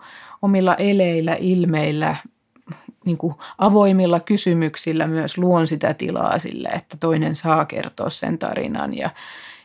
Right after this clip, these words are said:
ja kiireettömästi ehdottomasti, että, että siihen on se aika ja, ja pitää olla ja, ja pitää tulla kuulluksi, että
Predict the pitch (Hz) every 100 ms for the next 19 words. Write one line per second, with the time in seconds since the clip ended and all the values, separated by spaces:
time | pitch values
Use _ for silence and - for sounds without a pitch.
0 | - 165 - 214 214 180 165 160 156 156
1 | 156 - - - 160 - - - - -
2 | - - 180 - 160 - 165 - - 190
3 | 180 175 170 160 165 165 156 156 - -
4 | - - - - 117 123 123 170 156 156
5 | - - - 160 64 - - 147 151 -
6 | 165 196 190 180 180 226 165 135 _ -
7 | 196 156 - - - - - 170 -